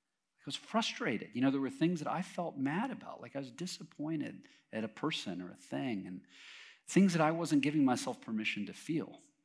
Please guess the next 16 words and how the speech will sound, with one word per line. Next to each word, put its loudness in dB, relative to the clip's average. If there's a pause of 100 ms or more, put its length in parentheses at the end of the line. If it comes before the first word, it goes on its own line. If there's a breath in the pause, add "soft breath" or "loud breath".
(720)
They -8
all -6
just -10
start -12 (260)
showing -4
up. -8 (400)
And -14
so -10
I -6
worked -6
through -6
that, -2
and -12
I'm -16
just, -16
uh, -20